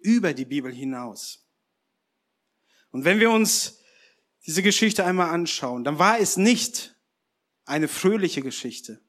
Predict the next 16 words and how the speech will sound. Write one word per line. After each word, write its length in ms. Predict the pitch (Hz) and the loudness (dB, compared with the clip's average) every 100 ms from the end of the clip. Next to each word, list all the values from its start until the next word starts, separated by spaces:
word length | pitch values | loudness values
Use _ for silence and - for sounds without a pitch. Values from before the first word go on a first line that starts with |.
| _ _ - | _ _ -6
War 140 | 156 185 | 2 2
es 140 | 180 | 4
nicht 220 | 214 247 | 0 0
eine 180 | 190 185 | 0 0
fröhliche 560 | - - 220 285 220 208 | 0 2 2 0 -4 -4
Zeit, 640 | - 170 180 214 - - | -2 0 0 -2 -6 -8
die 60 | 160 | -4
voller 400 | 175 160 170 - | 0 2 2 0
Hoffnung 360 | 196 - 226 | 0 -2 -8
für 140 | - 185 | -8 -12
die 120 | 170 | -8
Jünger 340 | 170 170 156 | -6 -6 -6
war, 300 | 147 151 151 _ _ _ | -6 -6 -8 _ _ _
sondern 300 | - 156 156 | -2 0 0
im 80 | 135 | 0
Gegenteil. 720 | 156 208 196 - 135 110 104 | 0 0 -2 -4 -8 -8 -12